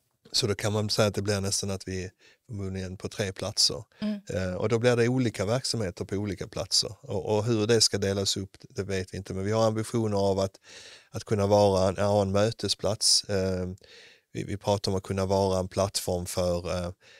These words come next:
Speaker 1: eh, för, eh, mindre bolag som vill ansluta sig till, till vårt ekosystem kring, kring hållbarhet. Eh, vi vill på något sätt jobba med utbildningsfrågor. Eh, vi, vi vill kunna ha, eh,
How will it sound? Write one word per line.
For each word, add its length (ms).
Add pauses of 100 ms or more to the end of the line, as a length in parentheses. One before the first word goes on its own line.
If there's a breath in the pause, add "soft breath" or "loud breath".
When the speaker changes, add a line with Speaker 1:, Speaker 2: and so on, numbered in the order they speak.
(280 soft breath)
Speaker 1:
eh, 480 (340)
för, 500
eh, 80 (240)
mindre 380
bolag 420
som 120
vill 60
ansluta 480
sig 220
till, 180
till 120
vårt 220
ekosystem 680
kring, 220
kring 200
hållbarhet. 760 (460 soft breath)
Eh, 460
vi 140
vill 140
på 100
något 160
sätt 260
jobba 300
med 200
utbildningsfrågor. 1040 (480 loud breath)
Eh, 640
vi, 120
vi 180
vill 160
kunna 400
ha, 560
eh, 180